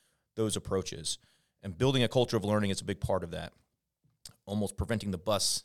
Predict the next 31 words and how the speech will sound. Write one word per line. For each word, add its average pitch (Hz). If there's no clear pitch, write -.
to -
Abilene 95
scenario. 92
So 135
we 147
have -
a 139
great 147
episode 156
lined 143
up 135
today 131
with 135
a 107
truly 143
accomplished 127
military 120
planner 113
and 135
strategist, 107
but -
also 127
five 123
years 127
removed 117
from 107
the 104
Army, 110
uh, 101
is 107
a 101